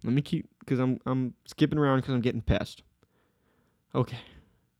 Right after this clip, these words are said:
Payment systems, including a potential central bank digital currency, should be designed in a manner consistent with democratic values, human rights, and privacy. Some countries may seek to leverage new payment systems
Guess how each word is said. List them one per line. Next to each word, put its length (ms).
Payment 340
systems, 640
including 560
a 120
potential 580
central 480
bank 340
digital 320
currency, 680
should 260
be 140
designed 600
in 140
a 100
manner 440
consistent 720
with 180
democratic 640
values, 560
human 380
rights, 440
and 220
privacy. 720
Some 340
countries 500
may 180
seek 300
to 180
leverage 500
new 300
payment 380
systems 500